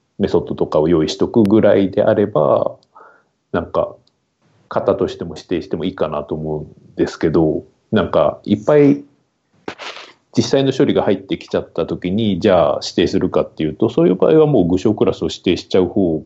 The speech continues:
が僕の場合は多いかもしれないです。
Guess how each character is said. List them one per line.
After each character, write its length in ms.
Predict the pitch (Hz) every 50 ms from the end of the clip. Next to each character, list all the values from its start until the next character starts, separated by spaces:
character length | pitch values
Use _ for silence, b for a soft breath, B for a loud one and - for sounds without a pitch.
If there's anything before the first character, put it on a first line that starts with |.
| _ -
が 200 | - 131 139 123
僕 260 | 110 101 92 - 101
の 100 | 90 90
場 140 | 85 92 82
合 40 | 82
は 120 | 85 -
多 140 | 104 95 80
い 80 | 73
か 120 | 69 - 69
も 80 | 71
し 120 | - - 82
れ 120 | 71 71
な 120 | 71 69 69
い 160 | 64 - - - _ _
で 140 | - - -
す。 300 | - - - - - _